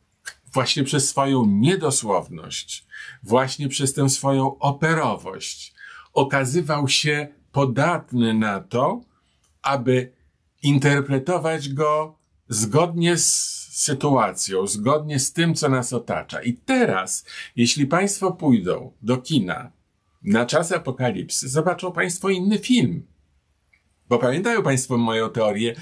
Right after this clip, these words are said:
że w kinie na ekranie widzimy tylko pięćdziesiąt procent filmu, a drugie pięćdziesiąt procent rozgrywa się w naszych głowach.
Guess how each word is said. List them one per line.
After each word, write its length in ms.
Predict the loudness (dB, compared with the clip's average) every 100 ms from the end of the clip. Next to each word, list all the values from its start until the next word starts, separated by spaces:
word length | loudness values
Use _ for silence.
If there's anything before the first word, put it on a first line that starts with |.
| -14 -18 -6
że 360 | 0 2 2 -2
w 260 | -8 -12 -10
kinie 480 | 0 6 6 6 2
na 180 | -2
ekranie 420 | -2 -2 -2 -2 -4
widzimy 340 | -4 -2 -2
tylko 280 | -2 -2 -2
pięćdziesiąt 540 | 2 2 2 0 -4
procent 480 | -2 -2 -2 -4 -6
filmu, 440 | -10 -10 -10 -2
a 80 | 0
drugie 320 | 2 2 2
pięćdziesiąt 380 | 0 -2 -2 -2
procent 400 | -2 -4 -4 -6
rozgrywa 480 | -4 -6 -6 -2 -2
się 140 | -2
w 60 | -6
naszych 360 | -8 -6 -6 -4
głowach. 560 | -2 -2 -4 -10 -12